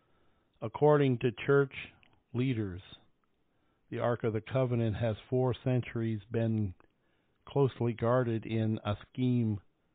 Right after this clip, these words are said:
at the Church of Saint Mary of Zion. Not even the high priest of Askim can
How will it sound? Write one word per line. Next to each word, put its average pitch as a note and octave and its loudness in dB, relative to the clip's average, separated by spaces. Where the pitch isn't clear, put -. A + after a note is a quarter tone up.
at A#2+ 2
the A2 -2
Church B2 0
of G2+ -2
Saint B2+ 0
Mary A2 0
of G#2 -2
Zion. G#2 -2
Not C#3+ 4
even C#3 2
the A#2+ 2
high C3+ 2
priest C#3 -4
of A2+ 0
Askim A#2+ -2
can C3 0